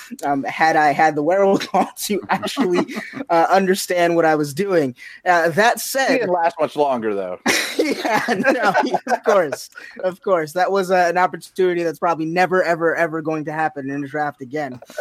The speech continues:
Speaker 1: Um, but, um, my ideal position is honestly is towards the back of the, uh,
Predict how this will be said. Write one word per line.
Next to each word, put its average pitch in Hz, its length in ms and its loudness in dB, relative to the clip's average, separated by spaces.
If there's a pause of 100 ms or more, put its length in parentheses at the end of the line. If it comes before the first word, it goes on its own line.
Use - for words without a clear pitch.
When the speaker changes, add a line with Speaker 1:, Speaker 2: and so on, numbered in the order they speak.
(300)
Speaker 1:
Um, 175 360 0 (140)
but, 220 420 -4 (600)
um, 208 460 0 (560)
my 277 600 4
ideal 202 640 2
position 156 840 -8
is 151 640 -6 (140)
honestly 190 840 -2
is - 320 -12
towards 233 480 0
the 214 100 2
back 143 360 -4 (440)
of 143 260 -2
the, 143 180 0
uh, 131 160 -2